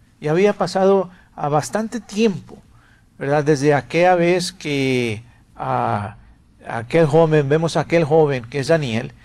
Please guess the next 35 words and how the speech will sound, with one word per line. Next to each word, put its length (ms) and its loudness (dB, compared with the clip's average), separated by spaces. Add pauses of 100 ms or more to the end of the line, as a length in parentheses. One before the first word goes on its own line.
(300)
el, 300 -6
el 100 -8
cual 220 2
la 100 2
palabra 420 4
de 120 0
Dios 320 2
nos 180 -4
dice, 300 -2
ah, 160 -2
en, 160 -8 (240)
en 100 -12
el 80 -8
capítulo 540 -2
uno, 380 0
versículo 540 0
ocho, 380 0 (380)
¿verdad? 300 -2
"Y 160 2
Daniel 760 2 (260)
propuso 800 0 (160)
en 180 -6
su 220 -6
corazón 640 -2 (640)
de 220 -4
no 260 2
contaminarse 840 -2
con 140 -4
la 140 -4
porción 480 -4
de 60 2
la 100 0
comida 420 -2
del 180 -2
rey", 400 -6